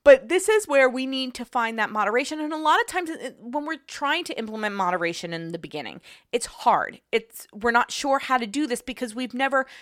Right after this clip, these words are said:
utilized moderation before. It's either been a banishment or, um,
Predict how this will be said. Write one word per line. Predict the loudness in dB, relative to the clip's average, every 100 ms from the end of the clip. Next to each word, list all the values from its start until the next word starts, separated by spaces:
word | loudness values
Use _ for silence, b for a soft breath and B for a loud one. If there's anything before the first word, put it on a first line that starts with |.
| B B
utilized | 2 6 6 6 2 2
moderation | -2 0 0 -4 -6
before. | -10 -4 0
It's | 0 -2
either | -4 0 0
been | 2 0
a | 0
banishment | 0 2 2 0 -2 -2 -2 -2
or, | 0 6 8 6 2 2
um, | 4 4 2 -6